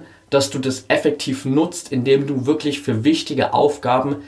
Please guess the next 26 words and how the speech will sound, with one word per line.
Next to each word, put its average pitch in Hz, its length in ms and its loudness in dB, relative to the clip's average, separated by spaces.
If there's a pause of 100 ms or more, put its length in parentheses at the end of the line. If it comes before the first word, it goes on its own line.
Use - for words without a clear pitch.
(520)
konsequent 131 840 4
weniger 135 540 4
Zeit - 440 -4
einplanst, 120 680 -2
als 113 240 -2
du 131 60 -4
es 110 100 -4
normalerweise 107 680 4
machen 107 340 -2
würdest, 117 320 -4
weil 113 140 2
du 110 100 0
schaffst - 460 -6
es - 220 -10
auch 110 280 0 (220)
in 113 140 2
dieser 110 360 0
wenigen 110 360 2
Zeit. - 340 -8 (1080)
Das 156 140 0
ist - 60 -2
also 156 260 4
das - 220 -8
Tool 143 520 0
Nummer 131 460 0
eins. 110 380 -8